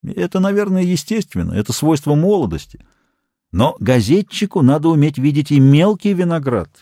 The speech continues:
а не только огромные арбузы. Вам подавай целый скелет, а с меня довольно и следа пальцев». Что ж, тоже понятно. Сейчас мелочи кажутся вам скучными. Но, может, вы просто ещё не знаете им цены? Не умеете находить в них вкус?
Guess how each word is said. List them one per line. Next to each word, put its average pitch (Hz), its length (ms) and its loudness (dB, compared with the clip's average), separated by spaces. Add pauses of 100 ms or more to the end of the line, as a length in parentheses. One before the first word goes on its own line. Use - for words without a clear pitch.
(220)
а 110 120 0
не 131 80 2
только 151 320 2
огромные 110 380 2
арбузы. 101 380 -4 (760)
Вам 165 280 0
подавай 151 480 2
целый 147 380 0
скелет, 175 460 0 (680)
а 135 100 2
с - 80 0
меня 202 280 2
довольно 190 400 0
и 170 80 -4
следа 175 300 0
пальцев». - 560 -4 (680)
Что 175 260 -2
ж, - 320 -10
тоже 127 300 0
понятно. 120 640 0 (360)
Сейчас - 420 -4
мелочи 113 480 2
кажутся 85 420 -6
вам 73 160 -8
скучными. 113 880 -4 (480)
Но, 107 100 2
может, 147 180 0
вы 147 100 -2
просто 160 280 -2
ещё 147 160 -2
не 151 100 0
знаете 143 380 -4
им 139 100 -2
цены? 151 360 -4 (220)
Не 95 220 4
умеете 120 680 2
находить 104 540 -2
в 82 80 -8
них 104 240 -2
вкус? - 600 -6